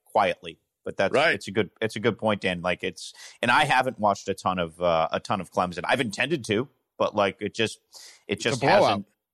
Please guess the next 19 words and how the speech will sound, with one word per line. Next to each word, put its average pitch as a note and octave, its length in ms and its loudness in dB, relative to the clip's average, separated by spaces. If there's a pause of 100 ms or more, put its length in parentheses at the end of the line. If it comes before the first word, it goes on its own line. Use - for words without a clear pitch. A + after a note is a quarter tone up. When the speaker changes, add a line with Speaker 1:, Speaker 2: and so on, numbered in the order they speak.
(140)
Speaker 1:
Yeah, B2+ 180 4
it E2+ 60 -2
just - 180 -8
hasn't. G#2+ 380 0 (100)
Speaker 2:
Yeah. G#2+ 80 2
Speaker 1:
Uh, G#2+ 80 4
yeah. A2 180 2 (240)
By C3 140 4
the A2+ 60 -4
time D#3+ 400 0 (260)
they're C3 240 6
up - 160 0
twenty-one C3 400 0
to A2+ 60 2
three C#3+ 240 2
on A2+ 120 4
Wake A2+ 160 2
Forest, A#2 520 2
I, G2+ 100 4